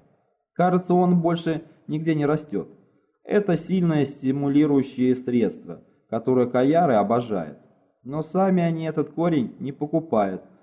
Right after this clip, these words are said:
а пользуются нашими услугами. Стало быть, мы летим на Ритхском судне и сообщаем, что везём груз корня ара.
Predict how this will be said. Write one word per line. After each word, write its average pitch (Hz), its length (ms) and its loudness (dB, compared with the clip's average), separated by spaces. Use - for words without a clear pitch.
а 131 120 -6
пользуются 147 520 2
нашими 127 380 -2
услугами. 85 640 -8
Стало 180 300 2
быть, 190 220 0
мы 190 160 2
летим 175 360 0
на 147 200 2
Ритхском 120 720 -4
судне 131 580 -4
и 147 80 -8
сообщаем, 190 540 0
что - 340 -2
везём 165 640 0
груз 139 400 -2
корня 156 460 -2
ара. 85 340 0